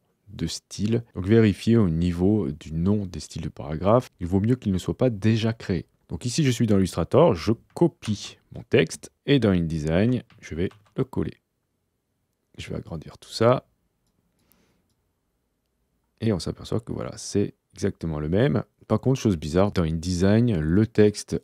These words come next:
arrive bien formaté, donc c'est celui de droite ici, mais par contre, les styles n'apparaissent pas dans le panneau style de paragraphe. Donc il faudrait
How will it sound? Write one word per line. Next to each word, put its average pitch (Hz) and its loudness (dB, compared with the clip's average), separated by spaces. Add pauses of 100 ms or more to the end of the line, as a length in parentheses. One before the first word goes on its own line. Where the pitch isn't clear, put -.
(120)
arrive 95 0
bien 98 2
formaté, 85 -2 (160)
donc 85 -6
c'est 82 -2
celui - -8
de 82 -2
droite 151 -2
ici, - -4
mais 104 0
par - -4
contre, - -8 (160)
les 95 0
styles 127 0
n'apparaissent 80 -2
pas 85 0
dans 104 -2
le 104 -4
panneau 82 -4
style 127 -4
de 87 -2
paragraphe. 87 -4
Donc 78 -10
il 76 -6
faudrait 85 -2